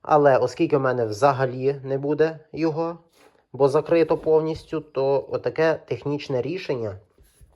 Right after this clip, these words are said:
вирішено було зробити. Ось канал,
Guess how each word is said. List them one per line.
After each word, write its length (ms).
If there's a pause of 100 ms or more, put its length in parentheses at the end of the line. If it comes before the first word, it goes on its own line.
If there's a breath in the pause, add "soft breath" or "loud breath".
(340)
вирішено 480
було 240
зробити. 520 (640 soft breath)
Ось 200
канал, 520